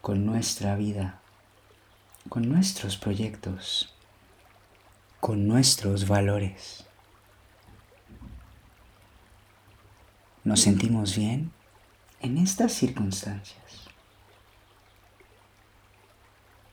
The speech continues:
Y dejamos que este sentimiento nos siga acompañando.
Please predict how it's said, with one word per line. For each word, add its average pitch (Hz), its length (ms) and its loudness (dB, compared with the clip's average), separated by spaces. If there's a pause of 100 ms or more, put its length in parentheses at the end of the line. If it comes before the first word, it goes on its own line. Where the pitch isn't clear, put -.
(300)
Y 120 60 -2
dejamos 120 480 -2
que 120 140 0
este 196 240 -2
sentimiento 110 840 -2
nos 95 340 -2
siga 165 460 -4
acompañando. 101 800 -4